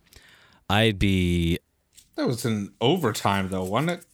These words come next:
Speaker 2: That was an overtime game?
Speaker 1: Well, still, thirty minutes, man. <laughs> Thirty-one minutes, basically. But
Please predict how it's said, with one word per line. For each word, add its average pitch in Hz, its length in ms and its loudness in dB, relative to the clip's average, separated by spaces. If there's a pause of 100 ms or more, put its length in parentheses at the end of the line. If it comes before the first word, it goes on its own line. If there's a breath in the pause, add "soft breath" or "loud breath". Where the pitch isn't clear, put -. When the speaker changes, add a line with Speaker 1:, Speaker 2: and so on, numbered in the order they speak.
Speaker 2:
That 151 80 -4
was 117 120 0
an 107 60 0
overtime 190 420 -2
game? 202 280 -4
Speaker 1:
Well, - 160 -2
still, - 640 -4
thirty 127 340 0
minutes, 110 400 0
man. 87 200 -2
<laughs> - 0 -
Thirty-one 175 1160 2
minutes, 98 260 0
basically. 113 460 -4
But 90 200 -2